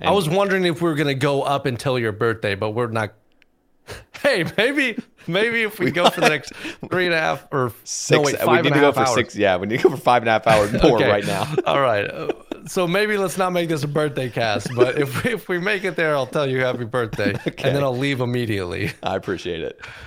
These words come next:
Speaker 2: Um, yeah, but I'm excited, a-, and it's, it's crazy 'cause it feels like my twenty-seventh birthday was yesterday. It's actually such a scary thought. Just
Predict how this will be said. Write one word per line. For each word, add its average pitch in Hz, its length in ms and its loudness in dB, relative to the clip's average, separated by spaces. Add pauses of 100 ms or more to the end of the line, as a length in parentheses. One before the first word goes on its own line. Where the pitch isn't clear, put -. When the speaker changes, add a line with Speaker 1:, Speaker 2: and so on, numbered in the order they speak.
(200)
Speaker 2:
Um, 113 540 4 (440)
yeah, 175 380 6
but 120 260 6
I'm 127 220 6
excited, 120 420 4
a-, 104 220 0
and 135 160 4
it's, 135 200 0
it's - 360 0
crazy 151 560 2
'cause 107 500 2
it 110 160 -2
feels 147 340 -4
like 120 140 -2
my 107 140 0
twenty-seventh 113 600 -4
birthday 92 340 -2
was 101 280 -12
yesterday. 92 800 -8
It's 135 180 -8
actually 185 220 -10
such - 240 -8
a 151 60 -8
scary 95 380 -4
thought. 78 480 -6 (360)
Just - 280 -10